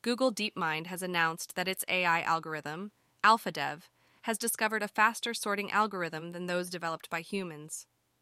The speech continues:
which could lead to up to a seventy percent increase in speed. Other news includes a report from researchers at the University of Warwick, who have identified a vulnerability in hidden cameras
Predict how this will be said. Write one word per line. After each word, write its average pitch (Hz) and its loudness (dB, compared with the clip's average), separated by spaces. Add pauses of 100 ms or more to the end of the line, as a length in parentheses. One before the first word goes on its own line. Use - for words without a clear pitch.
which - -2
could 247 0
lead 170 -6
to - -8
up 180 -4
to - -6
a 170 -4
seventy 208 0
percent 185 -4
increase 175 -8
in 165 -6
speed. 143 -8 (1120)
Other 294 8
news 220 4
includes 214 -2
a 185 -4
report 185 -2
from 247 -2
researchers 190 -4 (260)
at 190 -4
the 196 -4
University 196 -2
of 185 -6
Warwick, 165 -2 (240)
who 254 2
have 240 6
identified 220 4
a 196 -2
vulnerability 185 -2
in 180 -8
hidden 196 -4
cameras 160 -8